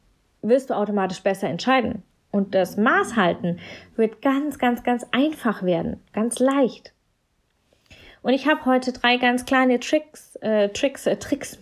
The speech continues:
dir mitgebracht, die dir helfen, Maß zu halten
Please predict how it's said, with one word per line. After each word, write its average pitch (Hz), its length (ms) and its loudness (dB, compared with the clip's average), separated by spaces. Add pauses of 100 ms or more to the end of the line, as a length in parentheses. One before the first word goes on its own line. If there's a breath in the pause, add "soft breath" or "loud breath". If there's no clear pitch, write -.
(100)
dir 208 100 4
mitgebracht, 196 720 0 (340 loud breath)
die 269 120 4
dir 254 180 4
helfen, 247 840 0 (840 soft breath)
Maß 285 480 2
zu 202 220 -2
halten 185 720 0